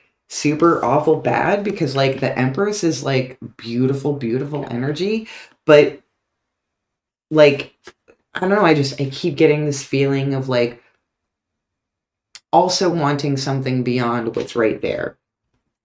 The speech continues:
We have also Rest. Ooh, I like that, backing up the Hermit energy. Kind of hard to read this one, but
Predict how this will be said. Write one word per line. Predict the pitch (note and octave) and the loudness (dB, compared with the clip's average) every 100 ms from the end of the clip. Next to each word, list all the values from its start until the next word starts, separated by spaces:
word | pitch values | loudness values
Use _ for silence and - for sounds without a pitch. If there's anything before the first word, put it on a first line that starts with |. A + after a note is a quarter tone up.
| _ | _
We | D3 D3 | 0 0
have | D3+ D3 C#3+ C3+ | 0 0 0 0
also | - C#3+ C#3+ C3+ C3 | 0 0 2 2 2
Rest. | B2 D3+ G#3+ C#3 - - | 0 2 2 0 -6 -4
Ooh, | D3 E3+ D#3 | 2 4 4
I | C#3 | 2
like | C3 C3 C3 | 2 -2 -2
that, | C3 C3 | -4 -2
backing | B2 B2 B2 B2+ | -2 -4 -4 -8
up | B2 - | -8 -8
the | |
Hermit | B2+ C3+ C3 B2+ | -6 -4 -4 -4
energy. | A#2+ A#2+ B2 | -6 -4 -6
Kind | - B2+ | -6 -6
of | B2+ - _ _ - | -6 -10 _ _ -8
hard | - C3 | -8 -8
to | C3 | -6
read | B2+ B2+ | -4 -4
this | B2+ - | -4 -8
one, | A2+ A#2 C3 | -8 -4 -4
but | C3 B2 - | -2 -4 -4